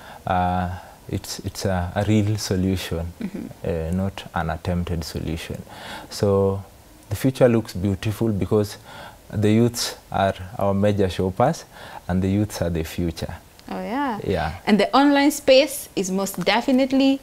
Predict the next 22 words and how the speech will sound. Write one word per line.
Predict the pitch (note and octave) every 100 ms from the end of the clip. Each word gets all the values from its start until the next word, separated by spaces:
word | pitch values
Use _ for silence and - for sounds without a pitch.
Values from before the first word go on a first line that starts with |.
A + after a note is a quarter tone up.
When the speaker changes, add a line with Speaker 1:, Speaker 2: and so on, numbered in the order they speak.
| - -
Speaker 2:
the |
future. | C4+ A3+ G#3+ F3+ D#3+ - - - -
Speaker 1:
Yeah, | F#2 E2
Speaker 2:
<laughs> | - -
Speaker 1:
sure, | G2+ F#2+
Speaker 2:
Thank | D#4+
you | D4+
Speaker 1:
it | C#4
Speaker 2:
very | B3+
Speaker 1:
is. |
Speaker 2:
much, | A#3+ B3 -
Austin, | A3+ - G#3+ F#3+ F#3+ - E3 C#3+
uh, | G3+
for | G#3
creating | A#3 G#3 F#3+
time | F3+ F#3
to |
be | E3+ E3
with | D#3
us, | D#3+
talking | F3+ F3+
about, | E3 D#3 D#3 D#3